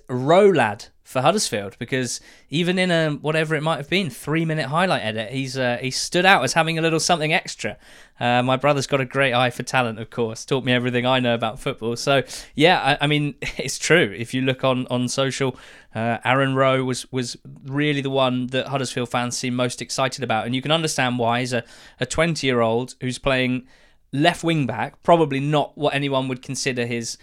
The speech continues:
natural position, probably more of a wide forward. Think maybe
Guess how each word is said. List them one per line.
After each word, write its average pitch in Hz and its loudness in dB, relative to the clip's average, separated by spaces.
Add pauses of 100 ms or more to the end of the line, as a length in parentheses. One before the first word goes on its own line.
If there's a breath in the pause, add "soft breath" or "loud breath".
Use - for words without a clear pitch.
(200 soft breath)
natural 135 -2
position, 123 -6
probably 135 -2
more 135 -2
of 127 -2
a 139 2
wide 135 2
forward. 120 -4
Think - -2 (360 loud breath)
maybe 165 0